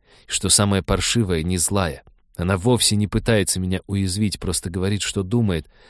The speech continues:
но то, что для неё обыденно и нормально, меня пугает.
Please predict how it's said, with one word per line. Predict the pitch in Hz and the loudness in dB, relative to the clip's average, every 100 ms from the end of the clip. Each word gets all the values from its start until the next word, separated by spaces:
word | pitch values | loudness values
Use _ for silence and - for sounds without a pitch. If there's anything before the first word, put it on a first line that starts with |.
| _ | _
но | 95 101 | 0 0
то, | - 127 110 | 2 2 2
что | - 98 | 0 -2
для | 95 98 | 0 0
неё | 101 107 - | 2 0 0
обыденно | 98 92 123 107 98 | -4 0 0 2 -2
и | 95 - | -2 -4
нормально, | 90 87 101 107 87 82 - _ _ _ - | -2 0 2 2 2 -2 -6 _ _ _ -6
меня | 85 78 | -4 -4
пугает. | - 82 87 76 - - | -6 -4 -4 -6 -14 -20